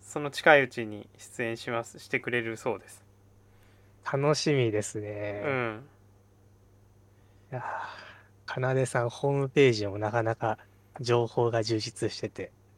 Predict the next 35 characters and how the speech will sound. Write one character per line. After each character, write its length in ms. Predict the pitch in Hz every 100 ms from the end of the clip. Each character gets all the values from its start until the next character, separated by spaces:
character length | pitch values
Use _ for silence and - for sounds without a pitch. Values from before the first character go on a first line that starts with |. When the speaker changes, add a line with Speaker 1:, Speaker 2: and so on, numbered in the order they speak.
| -
Speaker 1:
う 60 |
ん。 120 | 131
Speaker 2:
と 60 | 110
て 100 | 127
も 120 | 117
す 160 | 110 -
ご 160 | 120 107
い 60 |
な 140 | 92 87
と。 140 | - - - - - - -
Speaker 1:
う 60 |
ん。 200 | 123 104 - - - - - - - -
な 60 | 156
ん 40 |
か、 120 | 147
そ 140 | - 135
の、 220 | 127 127
動 240 | 143 170
画 100 | 170
シ 140 | 170 185
リ 100 | 170
ー 40 |
ズ 60 | -
と 60 |
か 120 | 120 110
も 80 |
ね、 80 | 117
や 60 | 113
っ 20 |
て 140 | - 120
ま 100 | 117
す 80 |
か 100 | - 95
ら 60 |
ね。 260 | 101 123